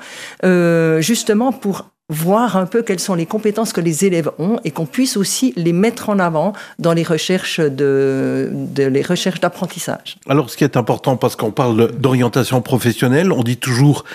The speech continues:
Speaker 2: l'élève doit choisir une profession par la suite, mais il y a également, et vous l'avez évoqué tout à l'heure, quelque chose qui paraît primordial, c'est que l'élève va parler, va passer du milieu scolaire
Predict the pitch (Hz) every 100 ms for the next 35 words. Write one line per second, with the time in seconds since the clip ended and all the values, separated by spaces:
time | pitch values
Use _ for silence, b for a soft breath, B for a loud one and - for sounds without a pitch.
0 | B 123 131 135 131 123 107 - 117 127
1 | 127 - - 151 139 131 127 110 - 113
2 | - 120 123 107 113 110 - 226 - 156
3 | 147 B B B 120 156 156 131 127 143
4 | 190 202 127 123 113 127 123 113 120 113
5 | - 151 - 113 117 117 170 - 117 143
6 | - 190 135 117 B B B - 131 131
7 | 127 - - 147 131 123 160 202 - -
8 | - 123 143 165 175 156 131 117 131 131
9 | 139 - 117 113 - 143 - 160 123 117
10 | 123 120 - - 156 147 170 185